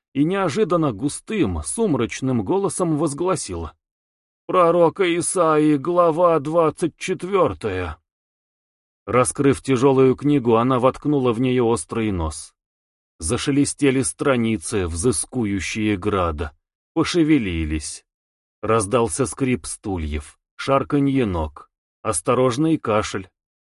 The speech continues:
Женщина, взмахнув головою в чёрном платке, торжественно и мстительно прочитала: "Се Господь рассыплет вселенную и опустошит её,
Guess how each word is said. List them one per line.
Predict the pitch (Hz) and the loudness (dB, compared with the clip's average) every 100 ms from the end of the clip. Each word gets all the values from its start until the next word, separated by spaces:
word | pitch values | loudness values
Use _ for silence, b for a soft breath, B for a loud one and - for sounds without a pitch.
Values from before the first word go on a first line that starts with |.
| _ _ _ _ 87 | _ _ _ _ -4
Женщина, | 117 135 123 143 143 123 | -2 0 -2 -2 0 0
взмахнув | 95 131 131 147 143 110 | 0 0 0 2 0 2
головою | 135 131 117 127 127 101 | 2 4 2 2 2 0
в | - | -4
чёрном | - 135 110 110 107 | -2 0 2 2 0
платке, | 113 123 117 - 110 90 | -2 -2 -2 -4 -4 -4
торжественно | 82 117 104 98 175 135 - 113 107 87 | 0 -2 0 -2 -2 -2 -6 -4 -2 -2
и | 98 | 0
мстительно | 127 - 214 156 151 147 143 | -2 -4 -10 -2 0 0 -2
прочитала: | 147 160 - - 104 85 80 _ _ _ _ _ _ _ | -2 -4 -4 -4 -2 -4 -6 _ _ _ _ _ _ _
"Се | - 143 180 185 | -8 -2 0 0
Господь | 156 190 - - 202 180 | 0 0 0 -2 0 0
рассыплет | 202 196 - - 202 214 202 202 - | 2 0 0 2 2 4 0 0 -2
вселенную | - 196 185 170 156 143 131 123 92 _ - | -4 -2 2 2 2 0 0 -2 -4 _ -4
и | 117 | 0
опустошит | 127 - 151 - 160 120 202 220 214 214 | 0 0 -2 0 0 0 -2 -4 -4 -6
её, | 208 160 104 | -2 0 0